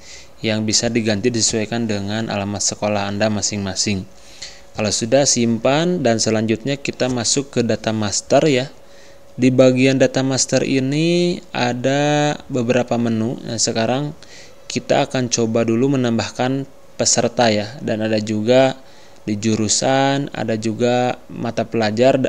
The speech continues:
eh, mata pelajaran, dan ini nanti akan saling berhubungan. Oke, kita masuk dulu ke bagian peserta. Nah, di sini ada dua metode ya. Yang pertama dengan metode manual,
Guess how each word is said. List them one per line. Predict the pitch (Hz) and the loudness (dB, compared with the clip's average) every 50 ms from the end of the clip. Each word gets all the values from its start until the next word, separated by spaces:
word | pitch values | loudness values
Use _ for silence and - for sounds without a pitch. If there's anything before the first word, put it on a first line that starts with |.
| - - - - | -4 -6 -12 -10
eh, | - 117 120 117 113 | -6 -4 -2 -2 -2
mata | 113 113 - 117 113 | -2 -2 -2 -2 -2
pelajaran, | - 120 113 110 110 110 110 110 127 139 147 139 120 | 0 0 -2 0 0 2 2 4 4 2 2 0 -2
dan | 110 | -2
ini | 110 113 120 | -2 -2 -2
nanti | 131 127 120 123 117 | -2 -2 -2 0 0
akan | - 120 - 131 123 | 0 0 0 -2 0
saling | 117 - - 113 117 120 | 0 0 0 0 0 0
berhubungan. | 123 120 113 104 104 104 107 107 107 107 101 104 - - - - - - - - - - - - | 2 0 0 0 0 -2 -2 -2 -2 -2 -4 -6 -8 -14 -18 -20 -18 -16 -16 -16 -16 -18 -20 -10
Oke, | - - 127 120 113 104 101 - - - - - - - - | -2 2 4 4 4 2 0 -6 -12 -20 -20 -20 -20 -12 -6
kita | - 131 123 - 127 127 | -4 -4 0 0 0 0
masuk | 131 127 - - 135 127 135 | 0 0 0 0 0 2 2
dulu | 135 135 135 143 160 180 - - - - - - - - | 4 4 4 6 4 4 4 2 -4 -14 -20 -20 -12 -4
ke | - 131 127 127 127 127 131 127 | 0 2 4 4 6 4 4 4
bagian | 127 123 123 123 127 127 127 123 123 120 | 4 2 2 4 4 4 4 4 2 0
peserta. | - 117 - - 120 123 123 - - 160 - - | -2 -2 0 0 0 0 0 2 2 2 2 2
Nah, | - 123 120 117 | -2 -2 -2 0
di | 117 | 0
sini | 113 - - 127 143 165 175 | 0 -2 -2 0 0 0 2
ada | - 139 127 123 120 117 117 113 | 0 0 0 0 0 0 0 0
dua | 113 113 117 117 117 113 113 113 113 113 113 110 110 - - - - - - - - - | 0 0 0 2 2 2 2 0 0 0 0 0 -2 -4 -8 -14 -20 -20 -20 -20 -14 -8
metode | - 117 117 - 117 120 123 147 151 139 | -6 -4 -2 2 2 2 4 6 6 6
ya. | 120 113 117 131 - - | 6 4 2 0 -6 -10
Yang | - 113 113 | -8 -6 -4
pertama | 104 107 110 - 113 110 110 113 117 120 135 147 151 151 - | -4 -4 -2 -2 -2 -2 0 0 -2 0 0 0 -2 -2 -2
dengan | - 120 113 113 113 113 | -4 -4 -4 -2 -2 -2
metode | 113 110 107 - 110 110 110 110 | -4 -4 -4 -2 -2 -2 -2 -2
manual, | 110 107 107 104 104 101 104 110 127 143 156 160 | -2 -2 -2 -2 -2 -2 -2 0 0 -2 -2 -4